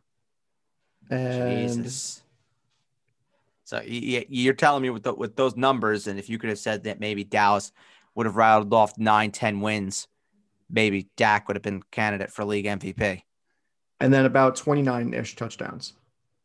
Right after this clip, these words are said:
Speaker 2: Sheesh.
Speaker 1: So, craziness. Absolute, absolutely crazy.
Speaker 2: Hey, we love Dakota Rain Prescott. He's a great guy.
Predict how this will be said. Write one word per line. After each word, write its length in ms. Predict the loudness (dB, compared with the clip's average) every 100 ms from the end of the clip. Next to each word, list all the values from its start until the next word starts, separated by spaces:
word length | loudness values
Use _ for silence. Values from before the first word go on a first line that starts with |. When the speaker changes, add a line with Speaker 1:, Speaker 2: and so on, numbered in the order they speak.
| _ _
Speaker 2:
Sheesh. 680 | -14 -12 -12 -6 -4 -4 -6 -16 _ _ _ _ _ _ _ _ -10
Speaker 1:
So, 300 | -6 -6 -6 _ _ _ _ _ _ _ _ _ _ _ _ _ _ _ _ _ _
craziness. 800 | -2 4 4 4 0 -4 -8 -16 _ _ -2
Absolute, 520 | -2 0 0 0 -6 _ -4
absolutely 420 | -2 0 -2 -4
crazy. 380 | -4 -6 -6 -12 -4
Speaker 2:
Hey, 140 | 0 0
we 80 |
love 200 | 2 2
Dakota 340 | 0 0 2 2
Rain 160 | -4
Prescott. 440 | -6 -8 -6 -8 -6
He's 140 | -6
a 40 | -4
great 240 | -6 -8
guy. 180 | -10